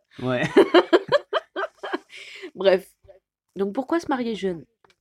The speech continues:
Speaker 2: On va rentrer un peu dans le vif du sujet, s'il te plaît. Hein ?
Speaker 1: Ok.
Speaker 2: Alors.
Speaker 1: Vas-y.
Speaker 2: Merci.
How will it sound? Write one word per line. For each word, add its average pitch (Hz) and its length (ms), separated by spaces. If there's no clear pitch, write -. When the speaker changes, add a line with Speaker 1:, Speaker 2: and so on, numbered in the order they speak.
Speaker 2:
On 165 40
va 165 60
rentrer 185 240
un 220 60
peu 196 120
dans 196 100
le 180 60
vif 165 180
du 185 120
sujet, 254 280
s'il 277 220
te 240 80
plaît. 285 280
Hein ? 220 120
Speaker 1:
Ok. - 200
Speaker 2:
Alors. 175 280
Speaker 1:
Vas-y. 110 380
Speaker 2:
Merci. 180 500